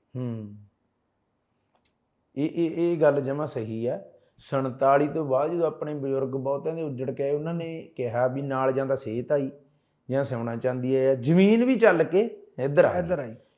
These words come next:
Speaker 1: ਜੇ ਤੁਸੀਂ ਕੋਠੀਆਂ, ਘਰ ਜਾਂ ਵੱਡੇ ਚੱਕਵੇਂ ਕੰਮ ਕਰੇ ਸੀ, ਉਹ ਨਾਲ ਨਹੀਂ ਆਏ।
Speaker 2: ਬਿਲਕੁਲ।
Speaker 1: ਜਾਂ ਜਿਹੜਾ ਤੁਸੀਂ ਹੁਣ ਖਾੜਾ ਵਿੱਢ ਰਹੇ ਹੋ, ਉਹ ਨਹੀਂ ਤੁਹਾਡੇ ਨਾਲ ਤੁਹਾਡਾ ਸਾਥ ਨਿਭਾਉਣਾ। ਪਿਛਲੀ, ਪਹਿਲਾਂ ਤਾਂ ਜੇ ਐਂ ਕਹਿੰਦੇ ਰਹੇ ਆ ਬਜ਼ੁਰਗ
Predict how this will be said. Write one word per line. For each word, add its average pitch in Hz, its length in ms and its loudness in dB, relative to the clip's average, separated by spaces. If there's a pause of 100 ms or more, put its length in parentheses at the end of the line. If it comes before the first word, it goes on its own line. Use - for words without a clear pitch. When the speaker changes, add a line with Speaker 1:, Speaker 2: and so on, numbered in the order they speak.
(180)
Speaker 1:
ਜੇ 156 180 4
ਤੁਸੀਂ 175 300 -2
ਕੋਠੀਆਂ, 160 520 0
ਘਰ 165 380 8
ਜਾਂ 151 300 2
ਵੱਡੇ 135 400 2
ਚੱਕਵੇਂ 147 500 0
ਕੰਮ 139 260 -2
ਕਰੇ 143 200 -2
ਸੀ, 160 160 -4
ਉਹ 160 220 0
ਨਾਲ 127 320 0
ਨਹੀਂ 147 320 -4
ਆਏ। 90 240 -10
Speaker 2:
ਬਿਲਕੁਲ। 160 320 -12 (140)
Speaker 1:
ਜਾਂ 139 180 0
ਜਿਹੜਾ 165 340 2
ਤੁਸੀਂ 165 400 -4
ਹੁਣ 135 240 -2
ਖਾੜਾ 139 300 6
ਵਿੱਢ 139 220 2
ਰਹੇ 160 160 2
ਹੋ, 170 140 -2
ਉਹ 175 240 -2
ਨਹੀਂ 170 320 -2
ਤੁਹਾਡੇ 151 240 0
ਨਾਲ 143 600 4 (300)
ਤੁਹਾਡਾ 143 240 8
ਸਾਥ 131 320 4
ਨਿਭਾਉਣਾ। 123 420 -2 (380)
ਪਿਛਲੀ, 180 360 0
ਪਹਿਲਾਂ 196 440 2
ਤਾਂ 233 180 0
ਜੇ 196 140 2 (100)
ਐਂ 180 200 0
ਕਹਿੰਦੇ 214 240 4
ਰਹੇ 226 160 8
ਆ 226 60 4
ਬਜ਼ੁਰਗ 202 400 4